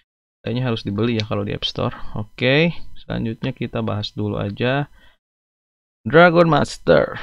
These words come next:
Oh ya, sebelumnya buat kalian yang ingin info-info seputar gameplay to earn, kalian bisa gabung di channelnya Arul Crypto Gaming. Dan juga buat kalian yang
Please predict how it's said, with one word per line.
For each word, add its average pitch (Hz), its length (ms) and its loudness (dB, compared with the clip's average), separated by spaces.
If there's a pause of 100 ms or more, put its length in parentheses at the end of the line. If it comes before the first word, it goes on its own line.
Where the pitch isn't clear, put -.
(360)
Oh 170 80 6
ya, 185 80 8
sebelumnya 170 400 4
buat 165 240 2
kalian 165 320 4
yang 90 80 0
ingin 135 560 2
info-info 143 480 2
seputar 135 400 -2
gameplay 120 320 -2
to - 240 -4
earn, 147 160 4 (160)
kalian 196 240 6
bisa 156 160 4
gabung 139 320 4
di 139 80 2
channelnya 131 480 2
Arul 117 160 4
Crypto 117 240 -2
Gaming. 135 400 0
Dan 151 160 2
juga 147 160 2
buat 139 240 0
kalian 135 240 -2
yang - 20 -4